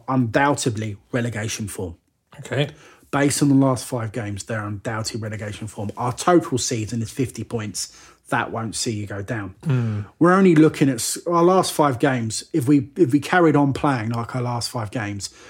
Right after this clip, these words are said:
Speaker 1: that's only gonna give us seven point six goals a season. That's ten times less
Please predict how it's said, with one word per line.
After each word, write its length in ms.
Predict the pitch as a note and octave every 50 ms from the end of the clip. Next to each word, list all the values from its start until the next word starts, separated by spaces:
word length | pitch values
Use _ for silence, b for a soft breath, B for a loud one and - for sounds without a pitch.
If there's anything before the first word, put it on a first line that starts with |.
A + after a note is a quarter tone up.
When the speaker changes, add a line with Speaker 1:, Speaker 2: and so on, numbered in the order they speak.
| B B B B
Speaker 1:
that's 200 | C#3+ B2+ - -
only 140 | C3 C3 B2
gonna 180 | A2+ B2+ A#2+
give 160 | A2+ A2 A#2+
us 80 | A2+ A2+
seven 480 | - - - - C#3 B2 G#2+ A#2+ A#2 A2
point 280 | - - A#2+ G#2+ G2
six 340 | - - - - - - -
goals 300 | - G#2 G#2 G#2 F#2+ -
a 60 | A2
season. 520 | G2 - - G2+ G2+ G2 F2+ F2 D#2+ E2 - _ _ _ _
That's 280 | B2+ A2+ - - - _ _ _
ten 420 | - - C#3+ C3+ B2+ B2 A#2+ A2
times 640 | - - B2+ A2 G#2 G2 G2 F#2+ F#2+ F#2+ - - - _ _ _ _ _
less 560 | - A2 G#2 F#2 - - - - - - -